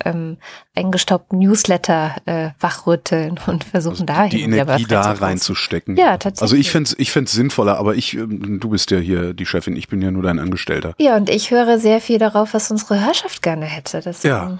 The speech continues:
Speaker 1: genau, schreibt uns das doch mal in die Kommentare, vielleicht nicht bei Facebook, sondern auf wochendämmerung punkt de.
Speaker 2: Jedenfalls Facebook,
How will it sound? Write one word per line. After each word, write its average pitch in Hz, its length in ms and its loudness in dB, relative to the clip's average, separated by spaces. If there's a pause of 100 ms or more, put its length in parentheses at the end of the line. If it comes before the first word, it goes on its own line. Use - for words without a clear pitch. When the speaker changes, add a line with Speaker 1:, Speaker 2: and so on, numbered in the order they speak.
Speaker 1:
genau, 247 240 2
schreibt - 300 -4
uns 254 80 2
das 220 140 0
doch 208 160 0
mal 190 140 4
in 185 80 4
die 190 100 2
Kommentare, 208 460 2
vielleicht 214 360 0
nicht 214 260 2
bei 156 140 -8
Facebook, - 580 -6
sondern 170 300 -8
auf 185 200 0
wochendämmerung 151 720 0
punkt 131 40 -6
de. 139 100 -2 (1300)
Speaker 2:
Jedenfalls 143 540 2
Facebook, - 580 0